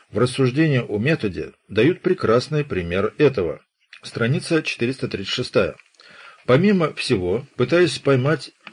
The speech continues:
ускользающее движение ощущений в рамках языка, мы как бы останавливаем течение реальности и ставим на ее место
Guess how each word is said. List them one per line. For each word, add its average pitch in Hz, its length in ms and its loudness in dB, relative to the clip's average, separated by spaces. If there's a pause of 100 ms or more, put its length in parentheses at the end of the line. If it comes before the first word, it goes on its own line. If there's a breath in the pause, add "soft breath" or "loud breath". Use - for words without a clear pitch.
ускользающее 139 760 2
движение 113 460 0
ощущений 117 600 0
в 101 100 -2
рамках 104 400 2
языка, 98 520 -2 (380 loud breath)
мы 170 200 2
как 156 260 2
бы 165 140 2
останавливаем 113 920 -2
течение 151 600 -2
реальности 127 720 0 (380 loud breath)
и 123 160 0
ставим 131 440 2
на 107 60 -4
ее 107 320 2
место 135 580 -2